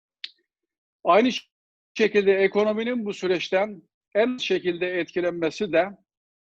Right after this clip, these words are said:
en büyük arzumuz tabii ki. Bu noktada meclis toplantılarımız ekonomik hayatın idamesi ve geliştirilmesi noktasında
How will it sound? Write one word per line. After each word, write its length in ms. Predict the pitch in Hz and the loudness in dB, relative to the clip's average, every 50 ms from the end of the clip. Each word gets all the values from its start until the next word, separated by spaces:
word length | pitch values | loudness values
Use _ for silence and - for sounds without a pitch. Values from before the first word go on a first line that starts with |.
| _ - | _ 0
en 240 | 202 220 226 202 | 2 2 2 2
büyük 240 | 165 170 185 190 185 | 0 0 0 0 2
arzumuz 480 | 175 160 160 147 151 151 147 127 - - | 2 2 2 2 0 -2 -4 -4 -4 -4
tabii 340 | 135 123 113 120 113 104 104 | -4 -4 -2 -4 -6 -6 -6
ki. 180 | - 107 98 95 _ _ _ _ _ _ _ _ _ _ _ _ _ _ _ _ _ _ _ _ _ _ _ _ | -8 -10 -10 -10 _ _ _ _ _ _ _ _ _ _ _ _ _ _ _ _ _ _ _ _ _ _ _ _
Bu 140 | 165 214 254 | 0 4 4
noktada 360 | 254 220 - - 196 202 202 | 4 4 4 2 2 2 4
meclis 320 | 190 196 208 233 208 - | 4 4 4 2 0 -2
toplantılarımız 880 | - 185 143 - 160 147 139 - 147 143 135 131 139 175 196 - - - - _ _ _ _ _ _ _ _ _ _ _ _ _ _ - | -2 -2 2 2 2 2 2 0 0 0 2 2 0 -2 -4 -4 -10 -18 -20 _ _ _ _ _ _ _ _ _ _ _ _ _ _ -4
ekonomik 500 | 156 151 - 190 196 214 226 240 - - | -4 0 2 2 2 4 2 0 -2 -4
hayatın 500 | - 170 170 180 185 180 - 208 214 220 | -2 2 4 6 6 4 4 0 -4 -4
idamesi 640 | 185 170 151 160 156 156 165 165 - - 233 214 | -2 2 4 6 6 6 4 0 -2 -2 0 2
ve 80 | 202 175 | 2 2
geliştirilmesi 800 | 151 170 170 175 147 - - 170 170 175 175 160 - - 226 208 | 4 2 2 0 -2 -2 -2 -2 -2 0 -2 -2 -2 -2 -2 0
noktasında 840 | 165 147 - - 147 131 - - 147 139 147 165 196 208 208 _ | 0 0 0 -2 -4 -4 -2 -2 0 4 4 4 4 2 0 _